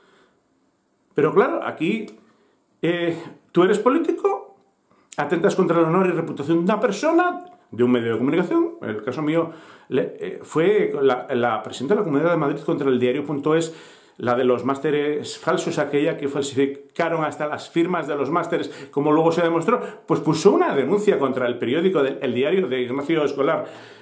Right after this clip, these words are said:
eh, de que, eh, atentado contra su honor, injurias y calumnias.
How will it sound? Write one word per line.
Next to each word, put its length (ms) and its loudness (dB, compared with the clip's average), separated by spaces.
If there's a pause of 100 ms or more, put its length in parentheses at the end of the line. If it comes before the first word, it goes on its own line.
(120)
eh, 380 0
de 300 -2
que, 100 -6
eh, 460 -12 (960)
atentado 420 -2
contra 220 2
su 100 -6
honor, 320 2
injurias 560 0
y 20 -4
calumnias. 600 0